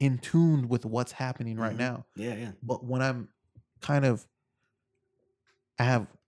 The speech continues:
Speaker 1: technology, my cell phone, all these things dinging and buzzing around me, I'm not thinking about what I'm doing right now. I'm thinking about, like, what I have to do tomorrow.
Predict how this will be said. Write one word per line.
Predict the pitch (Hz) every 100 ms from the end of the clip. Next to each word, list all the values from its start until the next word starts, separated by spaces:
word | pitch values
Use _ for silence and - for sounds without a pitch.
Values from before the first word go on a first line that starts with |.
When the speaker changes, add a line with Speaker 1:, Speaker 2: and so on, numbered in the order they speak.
| _ _ -
Speaker 1:
technology, | 143 120 123 131 131 127 127
my | 117
cell | - - 131
phone, | 131 135 127 127
all | 127 131
these | 127 -
things | 131 127 117
dinging | 110 135 131 131 131
and | 123 110
buzzing | 123 127 127
around | 123 123 123
me, | 123
I'm | 120 117 110 -
not | 123 135 135
thinking | - - 139 131
about | 127 113 110 104
what | 110 123
I'm | 123 117
doing | 123
right | 113 104
now. | 117 127
I'm | 117
thinking | 123 117
about, | 113 107 98
like, | 104 98 - _ _ _ _ _ _ _ _ -
what | 123
I | 123
have | 123 120
to | 117
do | 123
tomorrow. | 113 123 113 104